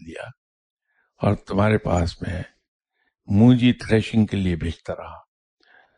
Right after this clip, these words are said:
تو جو تم تھریشنگ کرتے تھے، دروغہ جیل اسے تول کے لیتا تھا تم سے، وہ چاول ڈائریکٹلی چاول منڈی میں چاہتے تھے۔ تو ہوا یہ کہ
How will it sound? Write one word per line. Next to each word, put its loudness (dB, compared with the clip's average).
تو 2
جو 4
تم 2
تھریشنگ 2
کرتے 0
تھے، 2
دروغہ 4
جیل 2
اسے -2
تول 2
کے 0
لیتا -8
تھا -20
تم -20
سے، -20
وہ 4
چاول 0
ڈائریکٹلی 2
چاول 0
منڈی 4
میں 4
چاہتے -8
تھے۔ -16
تو -10
ہوا 8
یہ 2
کہ 0